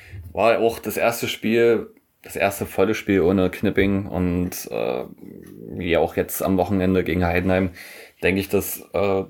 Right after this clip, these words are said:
Alexander Schmidt da schon versucht hat,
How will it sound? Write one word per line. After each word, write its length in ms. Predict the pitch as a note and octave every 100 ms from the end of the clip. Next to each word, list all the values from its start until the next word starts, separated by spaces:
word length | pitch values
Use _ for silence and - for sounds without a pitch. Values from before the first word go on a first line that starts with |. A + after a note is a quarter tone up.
| -
Alexander 680 | - F#2 G2+ - G2 G2 G2+
Schmidt 340 | G2 A2 G#2+ -
da 380 | G2 G2 F#2+ F#2+ _ _ _ _ _ - - -
schon 460 | - - A#2 G#2+ -
versucht 540 | - G#2 A2+ C3 -
hat, 240 | B2 A2+